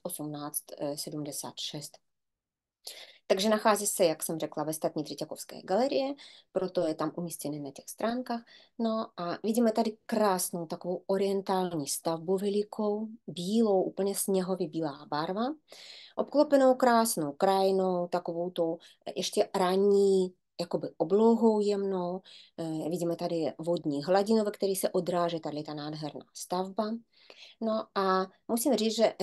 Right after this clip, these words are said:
Vereščagin, a to už jsem taky říkala, byl člověk, který nejenom maloval, ale ještě i psal, takže on nám ponechal i takovýto svoje jakoby literární dědictví,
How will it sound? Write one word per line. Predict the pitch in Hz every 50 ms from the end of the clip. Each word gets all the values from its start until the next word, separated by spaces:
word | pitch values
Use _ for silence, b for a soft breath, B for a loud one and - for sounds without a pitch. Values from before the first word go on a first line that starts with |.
| 202
Vereščagin, | 185 196 196 196 - - 220 220 220 214 208 -
a | -
to | - 202
už | 190 -
jsem | - 156
taky | - - - - -
říkala, | - 208 208 - 233 226 226 226 226 B B B B -
byl | 208 233 247 247 233
člověk, | 240 - 208 202 202 196 202 -
který | - 202 196 190 190
nejenom | 190 202 214 240 247 240 233 226 208 190
maloval, | 180 170 190 185 190 185 185 -
ale | 190 180 175
ještě | 170 175 - - -
i | - 175
psal, | - - - - - 196 190 196 196
takže | 196 - 170 165 170
on | 160 165
nám | 170 170 180 - - _ _ _
ponechal | - 220 220 214 202 202 - 196 185 185 190 -
i | - 180
takovýto | - 170 - 170 180 180 175
svoje | 170 - 175 170 170 180 190 190 B B B B B B B B -
jakoby | 165 156 - 156 147 151 143
literární | 139 143 170 190 233 233 226 226 220 214 208 202 - 214 202
dědictví, | 185 202 190 180 196 190 - - - 185 170 165 175